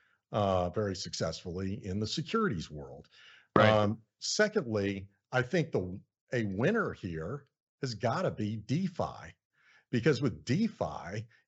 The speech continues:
Speaker 1: you get typically, uh, there are exceptions, but you get collateral deposited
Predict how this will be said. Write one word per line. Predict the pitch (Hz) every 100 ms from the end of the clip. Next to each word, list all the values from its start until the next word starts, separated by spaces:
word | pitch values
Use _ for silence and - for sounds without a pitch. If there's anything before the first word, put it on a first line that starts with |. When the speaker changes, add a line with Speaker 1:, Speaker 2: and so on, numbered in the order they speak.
| -
Speaker 1:
you | 113 180
get | 98 135 160 - _ _ - _ -
typically, | 165 98 - 87 92 120 - -
uh, | 117 98
there | 107
are | 127
exceptions, | 110 95 - 95
but | - 104 - _ _ _ _ -
you | 98
get | 160 165 160 - _ _ _ -
collateral | 143 135 180 131 82 82 85 -
deposited | - 151 165 151 95 95